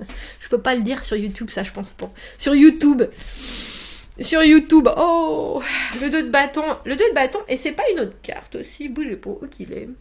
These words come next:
J'ai dans la tête que ce deux de bâton, c'est aussi une autre carte.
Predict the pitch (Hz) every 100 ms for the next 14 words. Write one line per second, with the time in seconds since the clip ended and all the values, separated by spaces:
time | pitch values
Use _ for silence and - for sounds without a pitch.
0 | _ _ _ _ _ _ _ _ - -
1 | - 208 233 214 214 208 262 302 - -
2 | - - - - - 311 311 269 226 320
3 | 294 247 269 262 359 427 - 240 247 -
4 | - 339 330 247 285 - 233 233 - -
5 | - - - - - -